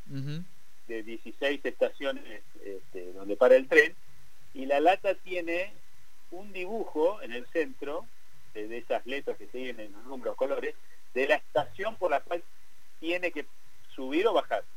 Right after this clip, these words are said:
Speaker 2: Entonces, aunque no saben leer, saben en qué estación tiene que estar esa lata. Y si alguien, de vuelta digo,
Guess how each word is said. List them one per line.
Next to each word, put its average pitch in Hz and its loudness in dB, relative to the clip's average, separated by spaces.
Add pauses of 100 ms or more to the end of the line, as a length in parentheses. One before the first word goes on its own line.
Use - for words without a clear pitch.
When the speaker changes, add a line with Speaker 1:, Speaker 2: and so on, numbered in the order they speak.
(1400)
Speaker 2:
Entonces, 190 0 (160)
aunque 156 0
no 226 -2
saben 190 4
leer, 147 6 (1200)
saben 190 2
en 208 -4
qué 190 0
estación - 0
tiene 139 -2
que 127 -2
estar 127 4
esa 117 -2
lata. 98 -2
Y 120 -6
si 143 0
alguien, 180 6
de 127 2
vuelta 160 4
digo, 127 0